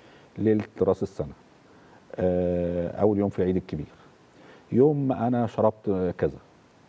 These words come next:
يوم ما أنا خدت القرص الفلاني". هو في حاجة في ذهنه رابطها من بعد اليوم ده أو من بعد الحدث ده الانتصاب اختفى، وقادر يحدده بدقة متناهية.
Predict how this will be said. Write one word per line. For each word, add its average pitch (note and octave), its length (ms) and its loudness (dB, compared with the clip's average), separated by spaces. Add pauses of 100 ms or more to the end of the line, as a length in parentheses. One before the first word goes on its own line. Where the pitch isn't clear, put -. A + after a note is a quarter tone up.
يوم G#2 500 2
ما G2+ 160 0
أنا G2+ 260 0
خدت - 400 -4
القرص F2+ 680 -2
الفلاني". D#2+ 420 -4 (220)
هو B2 140 4
في B2+ 200 -4
حاجة F#2+ 280 -2
في F2+ 140 -4
ذهنه C#3 420 2
رابطها A#2+ 560 2 (100)
من A#2+ 160 2
بعد C3+ 240 2
اليوم A#2+ 280 2
ده D3 140 2
أو C3+ 140 -4
من G#2 180 0
بعد A2 240 2
الحدث A2+ 420 0
ده C3 300 -2 (120)
الانتصاب G2+ 420 -2
اختفى، - 320 -10 (1000)
وقادر A#2+ 280 2
يحدده A2 440 0
بدقة F#2+ 380 -2
متناهية. F2 480 -6